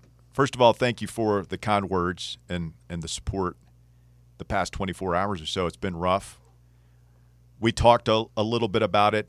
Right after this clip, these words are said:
If you haven't heard, we got word yesterday during the show that our friend Roger has passed away.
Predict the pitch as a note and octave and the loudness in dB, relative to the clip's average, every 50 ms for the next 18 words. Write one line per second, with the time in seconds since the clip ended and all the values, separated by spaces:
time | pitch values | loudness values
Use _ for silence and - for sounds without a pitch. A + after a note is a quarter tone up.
0 | _ - G#2+ G#2 G2 - - - A#2 G#2 F#2+ F2+ A2 A2+ A2+ G#2 - - G2 G2+ | _ -2 0 0 0 -2 -6 -10 -8 -6 0 2 4 4 4 2 0 -2 0 0
1 | G2+ G2+ G2+ G#2+ G#2 F2+ F2 - _ _ _ _ _ _ _ _ _ _ _ _ | 2 2 2 0 -2 -8 -14 -18 _ _ _ _ _ _ _ _ _ _ _ _
2 | _ _ _ _ _ _ _ _ _ _ _ - F#2 F#2+ G#2+ G2+ E2 - G2+ G2 | _ _ _ _ _ _ _ _ _ _ _ -10 -2 0 2 2 2 2 2 2
3 | G2+ G#2 G2+ F#2+ - - G#2 G2+ G#2 G2+ - - G2+ F2 F#2 F2+ F#2+ G2 F#2+ F#2+ | 2 2 0 -4 -6 -2 0 0 0 0 -2 -4 -2 0 2 2 2 0 -2 -6
4 | - _ - G#2 G#2 G#2 G2 F#2+ - - G#2 F#2+ F2+ E2+ F2 F#2 F#2+ - - - | -12 _ -2 -2 0 0 -2 -4 -2 0 0 2 2 2 0 -2 -6 -12 -20 -20
5 | _ - D#2 D#2+ E2+ E2 E2 D#2+ - _ _ _ _ _ _ _ _ _ _ _ | _ -14 -8 -6 -4 -2 -4 -4 -6 _ _ _ _ _ _ _ _ _ _ _
6 | _ _ _ _ _ _ _ _ _ _ _ _ _ - F2+ F#2 - - - F#2 | _ _ _ _ _ _ _ _ _ _ _ _ _ 0 0 0 0 -2 -4 -2
7 | F2+ F2+ F#2+ F2+ F#2 F#2+ G2+ A#2+ - - D#2 - - - - _ _ _ _ _ | -2 -2 -2 0 2 4 4 2 0 -4 -10 -12 -14 -18 -20 _ _ _ _ _
8 | _ _ _ _ _ _ _ _ _ - F2+ E2+ - - F2+ E2+ D#2 - - - | _ _ _ _ _ _ _ _ _ -10 -10 -8 -6 -2 -2 -2 -2 -2 -6 -10
9 | D#2+ D#2 C#2+ C2 A#1+ | -10 -10 -10 -12 -12